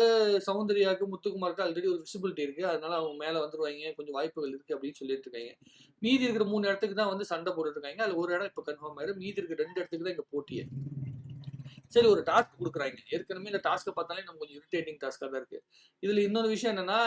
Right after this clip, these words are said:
இதுல வந்து ஒரு பெனிஃபிட் என்ன, ராணுவ போய் எல்லா டாஸ்க்லயும் கலந்துக்கும் போது நான் கலந்துக்கிறேன்னு சொல்லி உள்ள போக வேண்டியது. கரெக்டா போய் சண்டை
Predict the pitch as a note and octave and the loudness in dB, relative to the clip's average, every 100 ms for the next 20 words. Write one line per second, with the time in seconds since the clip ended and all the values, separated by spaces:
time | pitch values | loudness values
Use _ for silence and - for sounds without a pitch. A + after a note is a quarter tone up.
0 | A3 F#3+ F#3 F3+ F#3+ A3 G3+ F#3 E3 D#3 | 4 2 2 0 4 6 6 6 4 2
1 | F#3 G#3 G3+ A#3 A#3 F#3 F#3 G#3 F3+ A3 | 2 2 4 2 0 -6 -4 2 4 4
2 | G#3+ G#3 F#3+ F#3+ F#3+ F#3 F3 - F#3 E3 | 4 4 4 4 4 4 0 -2 -4 -2
3 | E3 D#3 C#3+ F#3+ E3+ D3+ D#3+ F3+ F3 F3+ | -2 -2 -2 0 0 0 -2 -2 -4 -4
4 | E3 D#3+ E3 D#3+ C#3 B2+ A#2 G#2+ - _ | -6 -2 -2 0 -2 -4 -10 -10 -20 _
5 | - _ G#3+ A3 C4+ B3 B3 G#3 G3+ G#3 | -20 _ 2 6 6 6 4 2 2 2